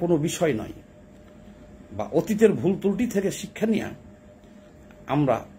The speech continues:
সকল দলের অংশগ্রহণমূলক একটা নির্বাচন, আহ, free and fair নির্বাচন একটা করব। তাহলে আপাতত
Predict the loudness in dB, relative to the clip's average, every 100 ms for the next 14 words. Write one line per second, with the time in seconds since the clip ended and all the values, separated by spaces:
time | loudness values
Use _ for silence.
0 | -20 -20 -20 -20 -20 -20 -20 -20 -20 -20
1 | -8 0 2 4 6 4 4 2 0 0
2 | -2 2 4 4 2 0 -2 -16 -20 -20
3 | -20 -20 -20 -20 -20 -20 -20 -20 -20 -20
4 | -20 -20 -8 -6 -4 2 4 6 4 2
5 | -8 -8 -20 -20 -20 -20 -20 -20 -20 -20
6 | -20 -20 -8 -2 0 0 0 2 2 4
7 | 0 -2 2 4 4 2 2 0 -2 -10
8 | -10 -2 -2 -2 -8 -18 -20 -20 -20 -20
9 | -20 -20 -20 -20 -20 -4 2 6 6 4
10 | 0 0 -2 -8